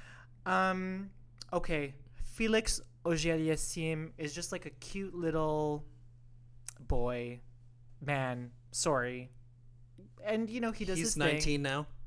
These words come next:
Speaker 1: Nineteen, plays
Speaker 2: Mm-hmm.
Speaker 1: ping pong. Um, you know, he has a very pleasant disposition, so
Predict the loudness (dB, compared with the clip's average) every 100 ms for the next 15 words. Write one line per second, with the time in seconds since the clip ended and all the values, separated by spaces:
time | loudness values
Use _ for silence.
0 | -10 0 2 2 -2 -4 -4 -4 -4 0
1 | 2 2 6 6 6 4 6 6 6 0
2 | -8 -14 -16 -14 -2 0 2 0 -4 -10
3 | -14 -20 -20 -14 -4 0 0 2 0 0
4 | 2 4 6 6 6 4 -2 -4 -4 -2
5 | -2 -2 -2 -4 -2 0 0